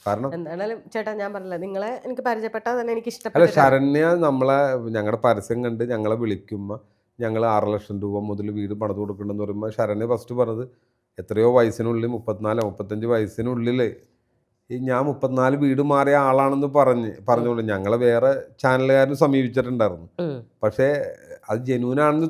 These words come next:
Speaker 1: തോന്നിയതുകൊണ്ട്, കാരണം ഒരാൾ വന്നിട്ട് പറയണ ആ വീടില്ലാത്തവന്റെ വിഷമമാണ് പറഞ്ഞത്.
Speaker 2: <laughs>
Speaker 1: അപ്പോഴും ശരണ്യ എൻ്റെ അടുത്ത് പറയുന്നതാണ്, "ഞാനവിടെ പോയി നോക്കും, നിങ്ങൾ ചെയ്തതാണ്." അതാണ് ഞങ്ങൾ അന്ന് നിങ്ങൾക്ക് ലൊക്കേഷൻ ഇട്ട് തന്നത്. "നിങ്ങൾ
Speaker 2: ആ.
Speaker 1: പോയി അവിടെ പോയി നോക്ക്,
Speaker 2: ആ.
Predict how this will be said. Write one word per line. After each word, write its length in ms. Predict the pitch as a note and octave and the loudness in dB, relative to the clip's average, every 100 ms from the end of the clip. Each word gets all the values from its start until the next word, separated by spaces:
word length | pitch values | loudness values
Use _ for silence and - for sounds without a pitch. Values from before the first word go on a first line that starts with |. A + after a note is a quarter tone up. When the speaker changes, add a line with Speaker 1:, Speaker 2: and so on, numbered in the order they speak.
| D#3+ | 4
Speaker 1:
തോന്നിയതുകൊണ്ട്, 440 | D3 C#3+ D3+ D3+ | 4 4 2 2
കാരണം 340 | B2 A2+ A#2+ | 2 2 4
ഒരാൾ 260 | B2 C3 B2 | 4 4 2
വന്നിട്ട് 300 | C3 C3 C3 | 0 -2 -4
പറയണ 300 | B2+ B2 B2 | -2 -2 0
ആ 40 | |
വീടില്ലാത്തവന്റെ 720 | B2+ B2+ C3 D#3 D3+ D3 D#3+ E3+ | -2 -4 -2 4 4 4 2 6
വിഷമമാണ് 520 | E3 E3 D#3 D#3+ E3 - _ _ _ - G#3 | 4 4 -2 -2 -4 -8 _ _ _ -6 6
പറഞ്ഞത്. 420 | C#3+ C3 A#2 A2 | 6 6 2 0
Speaker 2:
<laughs> 20 | G#2+ | -2
Speaker 1:
അപ്പോഴും 760 | F#3 F#3+ - D3+ E3+ F#3+ D#3 A#2 | -4 -6 4 6 6 2 -6 -4
ശരണ്യ 380 | C#3+ C3+ C#3 | 2 2 2
എൻ്റെ 140 | D#3 D3+ | 2 2
അടുത്ത് 160 | C#3+ | 0
പറയുന്നതാണ്, 580 | C#3+ C#3 C3 B2+ A#2+ A2+ A2+ _ _ _ _ - | 4 4 4 0 -2 -6 -12 _ _ _ _ -6
"ഞാനവിടെ 300 | G#2+ A#2 B2 | 0 2 2
പോയി 220 | B2 B2+ | 2 0
നോക്കും, 520 | C3+ B2 G#2 B2 A#2+ - A2 | 0 0 -2 -4 -8 -10 -10
നിങ്ങൾ 280 | A2 A2 A2+ | -6 -4 -4
ചെയ്തതാണ്." 420 | B2 A2+ A2+ G#2 | -2 0 0 -2
അതാണ് 340 | F2 G2+ A#2 | -4 -2 0
ഞങ്ങൾ 300 | C#3+ C3+ C#3 | 0 2 4
അന്ന് 260 | D3 C#3+ D3 | 4 4 0
നിങ്ങൾക്ക് 240 | C#3+ C#3 | -2 0
ലൊക്കേഷൻ 360 | D3 C3 B2+ C#3 | -2 0 -2 -2
ഇട്ട് 220 | C3+ C#3 | -2 -2
തന്നത്. 320 | C3 A#2 A2+ | -2 -6 -10
"നിങ്ങൾ 240 | A2 G#2 C#3 | -10 -10 -6
Speaker 2:
ആ. 80 | |
Speaker 1:
പോയി 120 | A#2+ A#2+ | 0 4
അവിടെ 180 | A#2+ | 4
പോയി 260 | A#2+ B2 B2 | 2 -2 -2
നോക്ക്, 680 | C3 A#2+ - C3+ C#3 _ D#3+ | 0 -2 -4 -8 -10 _ -8
Speaker 2:
ആ. 200 | D3 | -8